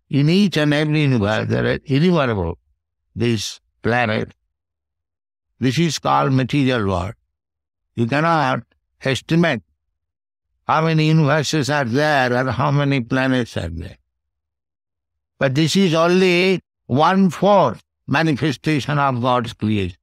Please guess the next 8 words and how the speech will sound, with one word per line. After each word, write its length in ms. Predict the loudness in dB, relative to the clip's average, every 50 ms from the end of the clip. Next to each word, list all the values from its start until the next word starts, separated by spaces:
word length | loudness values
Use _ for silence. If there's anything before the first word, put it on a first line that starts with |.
| _ _ _ _ _
All 380 | -2 0 0 2 2 2 2 2
these 260 | 2 0 0 2 2
universes 920 | 2 2 2 2 2 2 0 0 -2 -2 -2 0 0 -2 -4 -8 -14 -18 -8 _
taken 360 | -4 -2 -2 0 -2 -2 0
together, 640 | 0 -2 -2 0 -2 0 -2 -2 -2 -2 -4 -6 -8 -12 _ _ _ _ _ _ _ _ _ _ _ _ _ _ _ _ _ _ _ _
Ekamsena 960 | -2 0 0 0 0 0 0 0 0 2 2 2 2 2 0 0 0 0 -2
Sthito 440 | -2 -2 -4 -4 -2 0 0 0 0
Jagat. 320 | 0 0 0 0 -2 -4